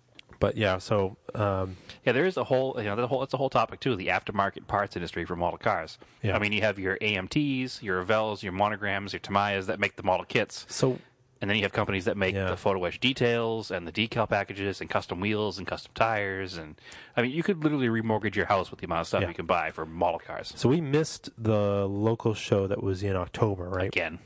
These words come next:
Speaker 1: Again, we always forget about it. You
Speaker 2: Yeah.
Speaker 1: gotta put it on a Google Calendar or something.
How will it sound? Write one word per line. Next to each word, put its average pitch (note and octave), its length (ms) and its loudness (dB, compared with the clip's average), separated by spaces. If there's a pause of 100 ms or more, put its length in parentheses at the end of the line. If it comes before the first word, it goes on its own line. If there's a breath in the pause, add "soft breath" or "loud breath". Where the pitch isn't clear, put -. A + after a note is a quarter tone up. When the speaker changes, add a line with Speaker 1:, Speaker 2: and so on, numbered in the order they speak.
Speaker 1:
Again, F2 340 -2
we F#2 100 0
always F#2+ 240 0
forget - 300 -2
about - 160 -8
it. - 100 -10
You - 60 -14
Speaker 2:
Yeah. G#2 60 -4
Speaker 1:
gotta G2+ 120 0
put - 120 2
it F#2+ 60 4
on F2+ 80 0
a F2 60 -4
Google F#2 280 0
Calendar F2 360 -2
or F2+ 60 0
something. F#2 360 -4